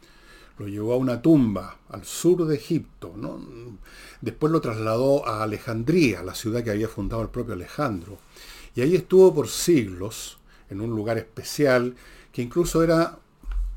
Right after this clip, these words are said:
lugar de turismo de gente de la antigüedad. Hubo emperadores romanos, <laughs> miren ustedes, que fueron a Alejandría en un momento dado, y que visitaron como un turista va a los,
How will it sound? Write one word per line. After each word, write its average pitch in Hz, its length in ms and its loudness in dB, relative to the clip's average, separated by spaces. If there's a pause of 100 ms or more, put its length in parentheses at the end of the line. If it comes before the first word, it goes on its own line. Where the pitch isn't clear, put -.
(760)
lugar 139 260 0
de 196 80 2
turismo 151 720 -4 (320)
de 110 80 -12
gente 160 320 -6
de 147 60 -2
la 135 80 -4
antigüedad. 143 500 -2
Hubo 170 180 2
emperadores 151 460 0
romanos, 151 580 0
<laughs> - 60 -18
miren 123 320 -8
ustedes, 117 420 -4 (400)
que 127 120 0
fueron 156 420 0 (260)
a 110 140 -8
Alejandría 117 640 2
en 113 80 -2
un 101 160 -2
momento 101 400 -2
dado, 135 440 2 (720)
y 123 80 -8
que 127 140 -2
visitaron 160 540 -4
como 143 200 -2
un 165 60 -2
turista 156 420 -2
va 139 140 2
a 139 40 4
los, 117 160 -2